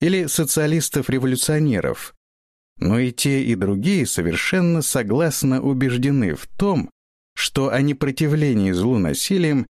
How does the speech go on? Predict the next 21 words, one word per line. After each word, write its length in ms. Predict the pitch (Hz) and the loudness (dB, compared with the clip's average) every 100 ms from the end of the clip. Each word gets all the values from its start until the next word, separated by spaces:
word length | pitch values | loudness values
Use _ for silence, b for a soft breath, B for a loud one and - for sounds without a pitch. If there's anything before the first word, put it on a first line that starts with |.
| _ _ | _ _
нельзя 540 | 127 156 151 143 185 147 | 0 2 2 2 0 0
говорить 400 | 90 90 127 - | 0 0 0 -2
серьёзно. 800 | 131 135 120 85 78 69 - - _ _ _ _ _ _ - | 0 2 2 0 -2 -4 -6 -12 _ _ _ _ _ _ -4
От 160 | 92 | -2
чего 420 | - 151 156 185 | 0 0 2 0
же? 280 | 117 73 65 - _ _ _ _ _ - | 0 -4 -6 -12 _ _ _ _ _ -6
От 240 | 92 90 | -2 -2
того, 240 | - 120 143 | 0 0 0
что 320 | - - 127 | -2 -2 0
люди 300 | 139 185 151 | 2 0 2
не 200 | 135 139 | 2 2
могут 480 | 135 151 170 147 - | 2 0 0 -2 0
не 160 | 139 123 | 0 0
чувствовать, 840 | - 196 175 - 90 82 71 - _ _ | 0 0 0 -2 -2 -2 -2 -6 _ _
что 320 | - - 139 | -6 -2 -2
признание 840 | 135 135 147 139 165 156 127 120 110 | -2 -2 0 2 2 2 2 2 0
положения 800 | 120 131 135 131 127 113 110 | 0 0 0 0 2 2 2
о 100 | - | 2
непротивлении 960 | 120 127 - 127 143 135 131 117 95 95 | 0 0 0 -2 0 0 2 2 2 2
злу 300 | 90 120 117 | 2 2 2
насилием 760 | 87 73 - 202 160 104 71 | 2 0 -2 0 0 0 -2